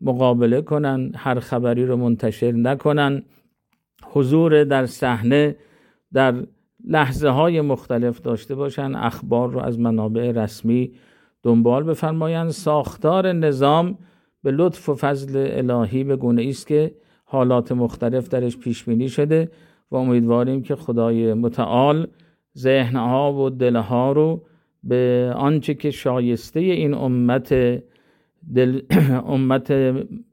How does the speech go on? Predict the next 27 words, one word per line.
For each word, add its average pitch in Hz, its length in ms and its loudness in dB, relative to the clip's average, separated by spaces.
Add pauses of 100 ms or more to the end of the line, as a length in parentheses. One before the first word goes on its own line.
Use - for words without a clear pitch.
(920)
با 135 240 2
ایمان 131 440 2
و - 20 -2
انقلابی 117 600 -2
هست 127 440 -6 (340)
هدایت 120 580 0
بفرماید. 113 720 0 (380)
در 127 160 0
پایان 131 500 0
عرض 147 320 -2
کنم 156 380 -2 (320)
توسلات 139 800 0
به 147 160 0
حضرت 123 420 -4
بقیت 123 480 -2
الله 123 320 0
علیه 120 260 0
السلام 120 640 0 (360)
انشاءالله 120 720 0 (460)
در 127 200 2 (280)
روز 143 360 2
و 131 80 2
شب، 131 300 -2
مخصوصاً 127 580 -4
سحرها، 113 600 -4
فراموش 113 680 -2
نشه 139 560 2